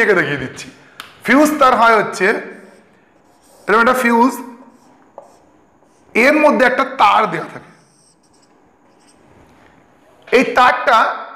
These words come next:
সাধারণত তৈরি হয় হচ্ছে টিন এবং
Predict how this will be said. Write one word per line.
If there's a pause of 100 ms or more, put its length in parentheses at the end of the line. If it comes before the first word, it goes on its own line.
(120)
সাধারণত
তৈরি
হয়
হচ্ছে (1160)
টিন (1800)
এবং